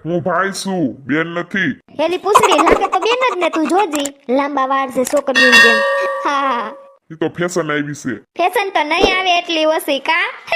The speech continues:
Speaker 2: <laughs> ચોકલેટનું બોક્સ જો, મારે મોડું થાય છે દાંત કાઢતા. <laughs>
Speaker 1: એ હા, આપું હો.
Speaker 2: હેલી પૂછડી, જો આ ભાઈ કેવા ડાયા છે, મજાકિયા સ્વભાવ છે, એટલે હે ને ઘરાકને ગમે. ને ઓલો તો ટકલો,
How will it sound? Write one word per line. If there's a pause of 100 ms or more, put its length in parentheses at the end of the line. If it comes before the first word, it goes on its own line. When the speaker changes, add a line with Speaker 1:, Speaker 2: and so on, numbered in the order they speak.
(240)
Speaker 2:
<laughs>
ચોકલેટનું
બોક્સ
જો,
મારે
મોડું
થાય
છે (240)
દાંત (100)
કાઢતા. (480)
<laughs>
Speaker 1:
એ
હા,
આપું
હો. (200)
Speaker 2:
હેલી
પૂછડી,
જો
આ
ભાઈ
કેવા
ડાયા
છે,
મજાકિયા
સ્વભાવ
છે,
એટલે
હે
ને
ઘરાકને
ગમે. (180)
ને
ઓલો
તો
ટકલો,